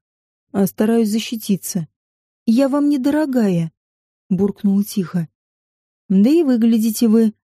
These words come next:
"Я просто родился красивым", развел руками он. "Что дали матушка природа и единая тень". Ладно, не хочет описывать процесс перехода в обычное тело. Переживу. Но вот дальше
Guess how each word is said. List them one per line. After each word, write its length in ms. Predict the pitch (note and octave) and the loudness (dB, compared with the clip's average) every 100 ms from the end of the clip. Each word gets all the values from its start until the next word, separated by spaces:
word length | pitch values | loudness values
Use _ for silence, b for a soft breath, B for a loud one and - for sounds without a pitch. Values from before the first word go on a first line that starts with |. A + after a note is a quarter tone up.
| _ _ _ - | _ _ _ -2
"Я 260 | G#3 A#3+ C4+ | 2 2 2
просто 320 | D4+ D4 D#4 | -2 -2 -2
родился 460 | D#4+ D4+ D4+ - | 0 0 0 -2
красивым", 680 | D4 D#4+ D#4 C4 G3 E3+ D3+ - _ _ - | -4 -4 -2 -2 0 0 -4 -8 _ _ -6
развел 480 | F#3+ E3+ F#3 G#3+ A3 | -4 -2 0 0 0
руками 420 | A3 A3 G#3+ A3 | -2 0 2 2
он. 320 | G3+ E3+ D#3 _ _ _ _ _ _ - | 0 -2 -8 _ _ _ _ _ _ -20
"Что 220 | - G#3+ | -6 -2
дали 240 | A3+ B3+ | 2 2
матушка 500 | B3+ C4 C4 - B3+ | 2 0 -2 -6 -4
природа 460 | A3 C4 D4 E4 E4 | -2 -2 0 0 0
и 160 | D4+ | 0
единая 600 | D4 C#4+ C4 D#4 D#4 D#4 D4+ | 2 2 0 -2 -2 -2 -2
тень". 380 | - F#3+ E3+ - _ _ _ _ _ | 0 0 0 -6 _ _ _ _ _
Ладно, 320 | G#3 G#3 E3+ F#3+ | 0 0 2 2
не 160 | G3 | 2
хочет 400 | - D4 - G#3+ | 0 -6 -6 -4
описывать 500 | G3+ G#3+ - G3 G3 | -4 -4 -4 -4 -4
процесс 380 | - G#3 - G3 | -2 -2 -2 -4
перехода 480 | - G3 - G3+ F3+ | -2 -2 0 -2 0
в 60 | |
обычное 480 | G3+ F#3+ - - G3+ | -2 -2 -2 0 0
тело. 400 | G3 G3+ F3 E3+ - _ _ _ - | 0 -2 -2 -4 -8 _ _ _ -6
Переживу. 720 | D4 D4+ C#4+ D4 A3 F3+ D#3+ _ _ _ _ - | -4 -2 -2 -2 0 -2 -4 _ _ _ _ 0
Но 200 | F#3+ F#3 | 2 2
вот 200 | F#3 F3 | -2 -2
дальше 560 | A#3 C4 - F#3+ E3 | -2 -2 -4 -4 -4